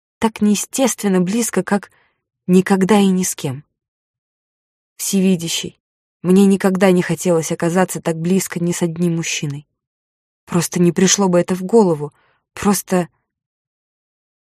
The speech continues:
"Повернись ко мне спиной, Шарлотта", скомандовал он. По-прежнему хриплый голос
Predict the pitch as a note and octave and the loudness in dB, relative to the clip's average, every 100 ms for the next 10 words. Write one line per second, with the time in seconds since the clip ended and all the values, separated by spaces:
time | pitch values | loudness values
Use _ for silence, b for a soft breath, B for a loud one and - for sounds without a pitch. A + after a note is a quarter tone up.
0 | _ _ _ D#3+ F3 F3 G3 - E3 D#3+ | _ _ _ 2 4 4 4 2 0 0
1 | D3 - E3 D3+ - D3 C#3+ C3+ - B2 | -2 -2 0 0 -2 -6 -6 -8 -10 -18
2 | _ _ _ - - D3+ C#3+ C#3 C#3 C#3+ | _ _ _ -20 -10 -6 -6 -8 -8 -10
3 | D3 C#3+ _ _ _ _ _ _ _ _ | -10 -12 _ _ _ _ _ _ _ _
4 | _ _ _ D#3 - F3 F3 E3 D#3 - | _ _ _ -8 0 2 2 -2 -4 -4
5 | E3+ - D#3 C#3+ G3+ E3+ - | -6 -4 -8 -4 -2 -2 -8